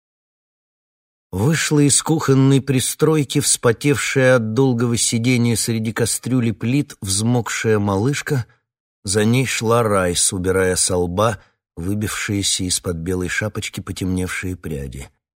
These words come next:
И Горановский вдруг поразился тому, как пот и румянец на несколько минут превратили её в простую русскую бабу. И как стала она похожа на Ирку,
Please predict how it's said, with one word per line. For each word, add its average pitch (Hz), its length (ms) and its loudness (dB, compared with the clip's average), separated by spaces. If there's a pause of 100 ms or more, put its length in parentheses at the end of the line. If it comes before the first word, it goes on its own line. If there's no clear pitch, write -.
(720)
И 98 120 -8
Горановский 127 640 2
вдруг 127 400 -2
поразился 117 760 -2
тому, 131 360 0
как - 380 -10
пот 143 300 -2
и 117 80 -6
румянец 123 760 0 (580)
на 101 100 0
несколько 117 540 -2
минут 120 400 0
превратили 117 640 -4
её 113 320 0
в - 120 -6
простую 143 540 -2
русскую 139 460 -6
бабу. 117 500 -8 (1000)
И 87 60 -6
как - 180 -8
стала 107 380 2
она 101 180 0
похожа 95 640 -6 (600)
на 107 140 2
Ирку, 78 540 -4